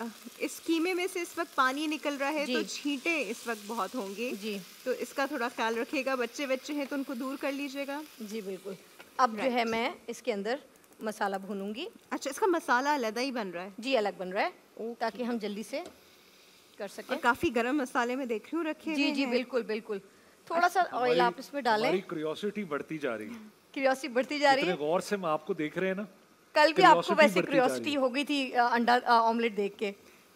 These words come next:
Speaker 2: स्पेनिश।
Speaker 1: देखिए, हाँ, तीस
Speaker 3: नहीं,
Speaker 1: दिनों
Speaker 3: आपने
Speaker 1: में
Speaker 3: कल बड़ा अच्छा बनाया था, it was
Speaker 2: अच्छा
Speaker 3: very
Speaker 2: बनाया था।
Speaker 3: tasty।
Speaker 1: Exactly,
Speaker 3: Very
Speaker 1: तीस
Speaker 3: tasty।
Speaker 1: दिनों में आपने भी तो cooking सीख लेनी
Speaker 2: जी,
Speaker 1: है ना।
Speaker 2: बिल्कुल।
Speaker 1: <laughs>
Speaker 2: अच्छा,
Speaker 1: चलिए जी।
Speaker 2: ऑयल मैंने थोड़ा सा लिया है, एक
Speaker 1: सही,
Speaker 2: चम्मच,
Speaker 1: सही।
Speaker 2: क्योंकि इसमें already होगा।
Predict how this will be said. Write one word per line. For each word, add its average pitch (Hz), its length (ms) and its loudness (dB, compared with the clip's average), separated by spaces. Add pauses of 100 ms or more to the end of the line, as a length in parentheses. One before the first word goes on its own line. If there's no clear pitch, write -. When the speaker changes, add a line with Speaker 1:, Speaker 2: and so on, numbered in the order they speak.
(220)
Speaker 2:
स्पेनिश। 226 240 4
Speaker 1:
देखिए, 392 220 2
हाँ, 359 140 -2 (140)
तीस 349 300 4
Speaker 3:
नहीं, 381 100 2
Speaker 1:
दिनों - 160 4
Speaker 3:
आपने - 120 0
Speaker 1:
में - 140 4
Speaker 3:
कल - 60 0
बड़ा 190 120 2
अच्छा 208 180 -2
बनाया 165 300 -4
था, 123 120 -10
it 120 40 -12
was 135 100 -8
Speaker 2:
अच्छा 143 140 -4
Speaker 3:
very 190 120 4
Speaker 2:
बनाया 262 200 2
था। 220 40 -6
Speaker 3:
tasty। 220 180 -2 (280)
Speaker 1:
Exactly, 214 360 -4
Speaker 3:
Very - 180 -4
Speaker 1:
तीस 294 120 -2
Speaker 3:
tasty। 339 180 2
Speaker 1:
दिनों 320 240 0
में 320 120 -2
आपने 277 360 4
भी 262 120 -8
तो 254 120 -4
cooking 269 380 -4
सीख 320 300 -4
लेनी 208 260 -4
Speaker 2:
जी, 240 100 -4
Speaker 1:
है 233 60 -4
ना। 208 120 -2
Speaker 2:
बिल्कुल। 269 580 -2 (340)
Speaker 1:
<laughs> - 360 -20
Speaker 2:
अच्छा, 214 240 -4
Speaker 1:
चलिए 262 240 0
जी। 196 420 -8
Speaker 2:
ऑयल 339 240 6
मैंने 370 160 2
थोड़ा 302 220 2
सा 359 140 6
लिया 277 220 4
है, 440 60 4
एक 277 160 0
Speaker 1:
सही, 240 100 -2
Speaker 2:
चम्मच, 247 260 0
Speaker 1:
सही। - 320 -14
Speaker 2:
क्योंकि 214 280 -2
इसमें 285 340 -2
already 233 480 0
होगा। 196 420 -4